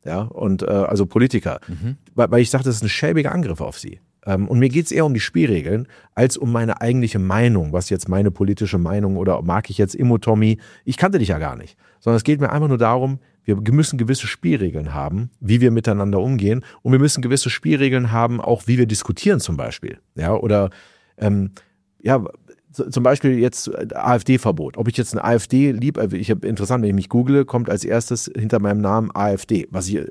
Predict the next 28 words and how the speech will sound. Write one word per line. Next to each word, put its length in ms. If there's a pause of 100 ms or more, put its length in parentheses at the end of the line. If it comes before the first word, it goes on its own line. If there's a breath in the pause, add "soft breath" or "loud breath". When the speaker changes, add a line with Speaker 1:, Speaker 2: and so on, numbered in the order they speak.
(260)
Speaker 1:
äh, 180
kurios 380
finde. 180
Das 80
ist 160
wie 140 (220 loud breath)
Harald 320
Martenstein, 580
der 80
ja 80
auch 120
sagt, 220
der 60
Journalist, 500 (340 soft breath)
„Ich 160
verteidige 420
nicht 160
die 100
A 100
F 100
D, 120
ich 120
verteidige 480
die 100
Demokratie 600
und 220
wie 80
die 200